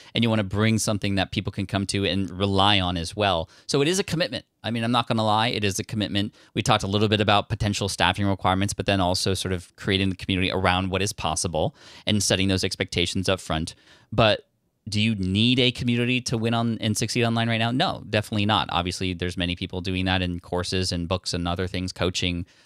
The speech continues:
uh, software, obviously. These are all other ways to serve your audience. But I think there's an inherent need right now, today, in the environment that we're in, for a community. And somebody's gotta step up and create that. I mean, if it's not you, it's gonna be somebody else, most likely, right? So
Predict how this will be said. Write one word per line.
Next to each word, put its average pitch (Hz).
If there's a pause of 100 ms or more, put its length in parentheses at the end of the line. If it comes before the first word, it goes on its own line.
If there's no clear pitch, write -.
(160)
uh, 80
software, 98
obviously. 90
These 127
are 139
all 120
other 120
ways 107
to 104
serve 98
your 95
audience. 92 (380)
But 117
I 113
think 117
there's 107
an 104
inherent 101
need 113
right 104
now, 90
today, 101 (100)
in 110
the 107
environment 104
that 101
we're 98
in, 90 (720)
for 120
a -
community. 95 (160)
And 98
somebody's 120
gotta 98
step 104
up 120 (160)
and 95
create 98
that. 87
I 107
mean, 92
if 87
it's 87
not 98
you, 123
it's 147
gonna 95
be 87
somebody 85
else, 92
most -
likely, - (440)
right? 80 (280)
So 98